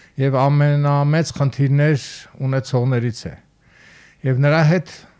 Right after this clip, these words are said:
մ, պետք է կարգավորեն խնդիրները։ Եվ ոչ միայն, այլև փակված հանքեր կան, որոնք թունավորում են այսօր։ Ը, այլ խնդիր, օրինակ, այսօր Ամուտսարի հարցն է, որը մի քիչ առաջ ես ասեցի, որը, ը, օրինակ, ը,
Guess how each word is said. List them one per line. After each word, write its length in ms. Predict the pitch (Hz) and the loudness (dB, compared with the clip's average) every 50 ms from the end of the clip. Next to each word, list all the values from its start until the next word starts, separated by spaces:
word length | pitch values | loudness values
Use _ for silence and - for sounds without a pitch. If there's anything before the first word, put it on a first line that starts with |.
| _ _ _ _ - | _ _ _ _ -14
մ, 360 | 180 147 - 123 117 117 113 | -12 -10 -10 -10 -8 -10 -10
պետք 320 | - - 135 127 - - 160 | -8 -8 -8 -8 -6 -8 -8
է 40 | 151 | -8
կարգավորեն 760 | - - 143 147 139 - - 160 170 180 208 233 208 143 95 | -4 -4 -4 -4 -2 -2 -2 -2 -2 -2 -4 -6 -6 -8 -10
խնդիրները։ 680 | - - - 95 - - - 104 - 87 95 - - 92 92 | -10 -12 -12 -12 -12 -12 -12 -14 -12 -14 -16 -18 -20 -14 -8
Եվ 220 | 113 135 156 175 | -6 -4 -2 0
ոչ 100 | 208 196 - | 0 -2 -2
միայն, 320 | - 147 117 104 104 113 117 | -2 -2 -2 0 -2 -2 -2
այլև 260 | 120 135 143 156 - | -2 0 -2 -2 -2
փակված 520 | - - 143 143 - - 170 185 180 - 139 | -2 -2 -2 -2 -2 -2 -2 -2 -2 -2 -2
հանքեր 340 | 143 139 - - 139 127 | -4 -2 -4 -4 -6 -8
կան, 300 | - - 123 123 123 120 117 117 | -8 -6 -6 -6 -4 -6 -6 -6
որոնք 360 | 120 120 120 120 120 117 - - - - | -4 -4 -4 -4 -6 -8 -10 -16 -20 -20
թունավորում 640 | _ - - 123 117 117 120 120 123 120 120 117 113 | _ -10 -6 -4 -4 -2 -2 -2 -2 -2 -2 -2 -4
են 160 | 110 110 110 | -4 -4 -4
այսօր։ 380 | 107 104 - - 113 110 - - - - - - - - - - - - - - - _ _ _ _ - | -6 -8 -8 -8 -10 -10 -10 -12 -20 -20 -20 -20 -20 -20 -20 -20 -20 -20 -20 -20 -20 _ _ _ _ -16
Ը, 360 | 175 143 131 110 117 117 117 - - - | -14 -12 -10 -8 -8 -8 -8 -10 -6 -2
այլ 260 | 123 160 190 196 180 | 0 2 2 2 2
խնդիր, 360 | - 180 170 - - 196 196 | 2 0 0 0 0 0 2
օրինակ, 460 | 170 147 143 135 143 151 170 160 - 139 | 2 2 2 2 2 0 -2 -2 -2 -2
այսօր 380 | 127 117 - - 147 135 143 | -2 -2 -2 -2 -2 -2 -2
Ամուտսարի 580 | 117 127 123 127 127 110 - - 120 120 117 110 | -2 0 0 0 -2 -2 -2 -4 -2 -2 -2 -2
հարցն 400 | 95 107 101 98 - - 127 156 | -2 -4 -4 -6 -6 -6 -4 -4
է, 60 | 202 | -2
որը 260 | 190 139 117 113 110 | -2 -2 -4 -2 -2
մի 160 | 113 117 104 | -4 -4 -4
քիչ 160 | - - - - | -6 -10 -10 -8
առաջ 300 | 113 - 110 104 92 107 | -6 -6 -6 -8 -8 -8
ես 140 | 104 - - | -10 -8 -8
ասեցի, 440 | 110 110 - 113 107 - - 175 214 | -8 -8 -8 -10 -10 -8 -8 -8 -6
որը, 340 | 196 160 151 160 170 170 170 170 - - - - - - - _ _ _ _ _ - - | -4 -4 -2 -2 -2 -2 -2 -4 -6 -10 -20 -20 -20 -20 -20 _ _ _ _ _ -20 -20
ը, 280 | - _ - 127 127 127 127 123 113 - | -16 _ -4 -2 0 0 0 0 -2 -2
օրինակ, 500 | - 151 147 147 151 160 170 165 - - - _ | 0 0 2 2 2 0 -2 -2 -6 -12 -20 _
ը, 160 | - 143 143 | -10 -8 -4